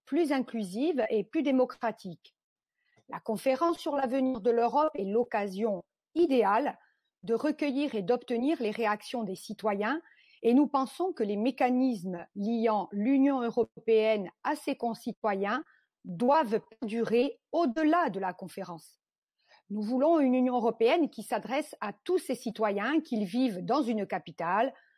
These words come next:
dans un petit village. L'Union européenne gagne en influence si elle est capable de parler la langue des gens,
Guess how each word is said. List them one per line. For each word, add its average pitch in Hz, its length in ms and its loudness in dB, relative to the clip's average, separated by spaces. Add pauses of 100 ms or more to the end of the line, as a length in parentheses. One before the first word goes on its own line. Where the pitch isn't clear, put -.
(180)
dans 254 320 0
un 262 100 0 (160)
petit 220 240 -8
village. 190 640 0 (880)
L'Union 226 480 2
européenne 220 1000 0
gagne 226 340 -2
en 202 80 -6
influence 247 640 -4 (120)
si - 260 -8
elle 208 120 0
est 202 120 -4
capable 240 480 0
de 190 100 -4
parler 196 320 -2
la 185 160 0
langue 208 460 0 (520)
des 190 180 -4
gens, 247 360 0